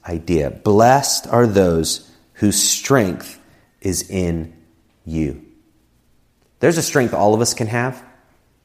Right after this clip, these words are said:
knowing what to do in a situation, knowing how to do it, maybe knowing how to align our resources to get to our goals. But there are certainly so many things out of our control. When our strength runs out,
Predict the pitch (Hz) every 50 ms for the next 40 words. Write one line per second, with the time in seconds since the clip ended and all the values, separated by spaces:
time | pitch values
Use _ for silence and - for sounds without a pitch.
0 | _ _ _ _ _ - 120 135 131 123 117 117 - - 95 107 110 110 113 107
1 | - 113 - - 107 107 104 107 104 - 110 101 104 104 104 101 104 101 101 98
2 | 92 87 87 87 90 90 - - - _ _ _ _ _ _ _ - 104 117 117
3 | 123 117 120 123 123 113 131 123 110 104 101 107 117 123 123 123 117 117 113 113
4 | - - 110 104 101 - 113 107 - - - 104 - - - - - - - -
5 | - 139 - - - 123 117 117 90 - 92 85 - - - - - - _ _
6 | _ _ _ _ _ _ _ _ _ _ _ _ _ _ _ _ _ _ _ _
7 | _ _ _ _ _ _ _ - 104 95 - 131 143 135 117 - - 135 110 85
8 | 104 95 92 - - 127 120 117 120 117 117 - 104 95 90 98 78 95 95 85
9 | 87 82 80 - 87 82 - - 131 135 - - - - - _ _ _ _ _
10 | _ _ _ _ _ _ _ _ - 98 104 107 101 117 147 214 220 - - -
11 | 117 101 98 - 110 101 95 92 92 110 135 147 143 98 - - - -